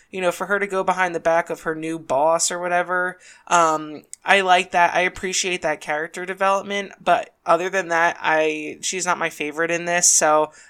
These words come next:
I'm interested to see how she becomes even more of a main character, I feel.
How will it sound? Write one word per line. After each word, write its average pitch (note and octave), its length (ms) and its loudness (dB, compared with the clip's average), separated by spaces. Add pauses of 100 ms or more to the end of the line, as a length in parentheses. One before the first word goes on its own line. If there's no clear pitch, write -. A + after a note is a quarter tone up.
I'm F3+ 60 -6
interested F#3 360 -4
to E3+ 60 -6
see F3 180 -2
how D#3+ 200 -6
she - 180 -6
becomes E3 560 -8
even D#3+ 240 -6
more D#3 260 0
of D3+ 120 0
a D3+ 80 -2
main D3+ 400 -10
character, - 580 -4
I - 80 -4
feel. - 480 -10